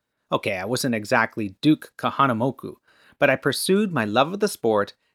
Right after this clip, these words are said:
taking surf trips through Mexico, New Zealand, the U S, and Costa Rica. The only problem was,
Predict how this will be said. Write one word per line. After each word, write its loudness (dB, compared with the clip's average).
taking -4
surf 2
trips -2
through -8
Mexico, -2
New -10
Zealand, -2
the -6
U 2
S, 2
and -10
Costa -6
Rica. -6
The -2
only -2
problem 2
was, -4